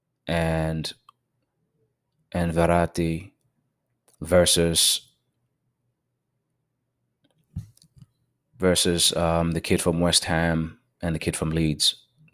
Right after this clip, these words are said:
Declan Rice. What's wrong with me? Forgetting his name. Declan Rice and Calvin Phillips.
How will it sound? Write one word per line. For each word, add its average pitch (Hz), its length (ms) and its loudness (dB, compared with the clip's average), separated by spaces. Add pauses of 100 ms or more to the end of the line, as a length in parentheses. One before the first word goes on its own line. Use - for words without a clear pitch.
(140)
Declan 87 340 4
Rice. 80 300 2
What's - 180 0
wrong 73 200 0
with 76 100 -2
me? 78 240 -2
Forgetting 78 380 0
his 76 160 -4
name. 76 180 -2 (640)
Declan 90 360 4
Rice 85 380 6
and 80 440 -4
Calvin 80 360 0
Phillips. - 480 -2